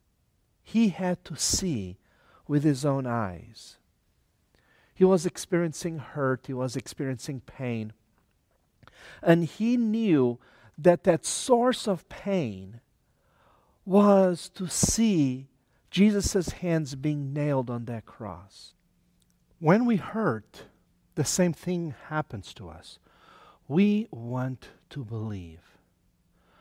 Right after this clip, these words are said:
We want to know that he is there,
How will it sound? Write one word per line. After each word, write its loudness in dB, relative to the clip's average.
We 6
want 4
to 2
know 2
that -6
he 0
is -2
there, -4